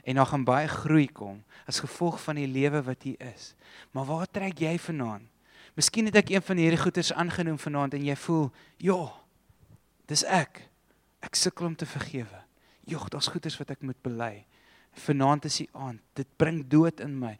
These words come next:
Jog, ek het lanklaas net in die Here se teenwoordigheid asem gehaal en hom geworship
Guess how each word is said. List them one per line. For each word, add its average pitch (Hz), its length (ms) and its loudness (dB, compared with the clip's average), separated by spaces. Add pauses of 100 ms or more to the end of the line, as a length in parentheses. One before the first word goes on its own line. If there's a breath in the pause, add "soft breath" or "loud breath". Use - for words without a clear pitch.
(320 loud breath)
Jog, 196 220 8
ek - 140 -2
het 165 80 0
lanklaas 165 680 6
net 175 180 -2
in 180 80 0
die 165 80 2
Here 160 160 6
se - 140 -6
teenwoordigheid 151 640 -2 (100)
asem 151 400 -2
gehaal 139 380 4 (340 soft breath)
en 151 160 4
hom 147 80 2
geworship 147 800 2